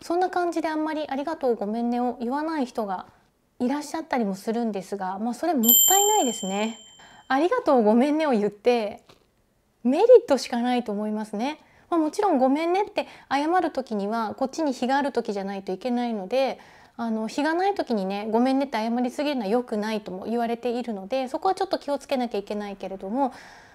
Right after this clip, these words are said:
少なくとも「ありがとう」という言葉に関しては使っててデメリットを感じたことっていうのはほぼないですね。今までの人生で。ちょっとしたことでもすぐ「ありがとう」って言います。これぐらい嬉しいことでもこれぐらい膨らまして、「あー、うれ-、嬉しい、ありがとう」って。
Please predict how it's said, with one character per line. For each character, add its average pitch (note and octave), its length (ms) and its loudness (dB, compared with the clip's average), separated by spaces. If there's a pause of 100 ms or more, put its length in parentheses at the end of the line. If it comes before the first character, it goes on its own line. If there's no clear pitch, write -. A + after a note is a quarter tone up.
(180)
少 - 220 -2
な G#4+ 120 4
く A#4+ 100 -6
と E4+ 120 2
も A3+ 160 2
「あ G3+ 60 -4
り C#4+ 120 2
が A4 120 2
と C#4+ 240 2
う」 C4 40 0
と B3+ 140 0
い A#3+ 80 4
う A#3 40 2
言 B3 240 2
葉 B3 100 0
に G#3+ 120 -2
関 C4+ 320 -2
し - 80 -14
て G3+ 100 -4
は G3+ 300 -4
使 - 220 -8
っ F4+ 40 -2
て F#4+ 140 -2
て C4+ 120 2
デ G#3 120 -2
メ D4 140 0
リ D#4 80 0
ッ C4+ 80 -6
ト G3 120 0
を F3+ 60 2
感 A#3+ 260 -4
じ A#3+ 80 -8
た B3+ 120 -2
こ B3 120 -8
と A3+ 140 -6
っ G#3+ 60 -8
て G3 80 -8
い - 20 -4
う E3 40 -8
の E3+ 60 -12
は - 60 -20
ほ F4 160 0
ぼ D#4+ 140 2
な A3+ 200 0
い A3+ 60 -2
で G3 120 -4
す G3 120 -10
ね。 G3 260 -12 (400)
今 B3 160 2
ま A#3 120 0
で G#3 80 -6
の F#3+ 120 -8
人 F#3 220 -8
生 F#3 200 -10
で。 E3+ 180 -18 (240)
ち - 100 -4
ょ - 20 0
っ - 60 -8 (140)
と C#4 100 -6
し C4 60 -10
た E4 120 0
こ E4+ 80 2
と E4+ 100 2
で C#4+ 60 0
も A#3+ 100 2
す D#4 140 -4
ぐ C#4+ 100 2
「あ B3 80 2
り C4+ 100 2
が B3+ 120 2
と B3 100 2
う」 - 40 4
っ - 20 -14
て A3+ 140 -4
言 A3 60 0
い - 20 0
ま G#3+ 200 0
す。 - 240 -14 (160)
こ - 100 -10
れ C4 120 -2
ぐ D#4 80 -2
ら D#4+ 120 -2
い D#4+ 40 -2
嬉 D#4+ 220 -4
し - 120 -4
い E4+ 40 -2
こ C4+ 120 -4
と B3 100 -6
で A3+ 100 -6
も G3 100 -4
こ - 160 -4
れ B3+ 120 0
ぐ D4 80 -2
ら D4+ 140 -2
い D4+ 80 -6
膨 - 260 -6
ら D4 100 -4
ま D4 180 -4
し - 60 -20
て、 C#4 160 -6
「あ D4 160 -4
ー、 C#4+ 40 -4
う D4 140 -2
れ-、 C#4+ 80 -2
嬉 C#4 260 -2
し - 100 -6
い、 D4 60 -2
あ C4+ 60 -2
り C4+ 120 -4
が C4+ 120 -4
と A3+ 160 0
う」 - 40 -2
っ - 20 -6
て。 - 220 -10